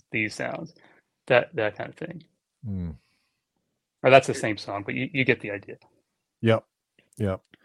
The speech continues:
Speaker 2: Well, it seemed to go well. It was
Speaker 1: It was amazing. Yeah, it went really well. Um, so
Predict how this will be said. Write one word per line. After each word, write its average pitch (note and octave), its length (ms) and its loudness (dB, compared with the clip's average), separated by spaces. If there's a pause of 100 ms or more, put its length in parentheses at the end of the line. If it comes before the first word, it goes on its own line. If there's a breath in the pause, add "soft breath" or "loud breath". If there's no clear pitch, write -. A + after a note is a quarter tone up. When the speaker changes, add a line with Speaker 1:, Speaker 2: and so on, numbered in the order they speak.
(1160)
Speaker 2:
Well, B2+ 160 8
it B2+ 80 4
seemed E3+ 180 6
to B2+ 40 8
go A#2+ 160 12
well. C#3+ 380 12 (200)
It C3 60 0
was A2+ 200 2 (640)
Speaker 1:
It G3 140 12
was E3 180 10
amazing. C3 440 10
Yeah, D#3+ 260 12
it B2 80 8
went D#3+ 180 8
really D3+ 260 10
well. G#2 480 0
Um, G#2+ 460 4 (800)
so A#2+ 420 6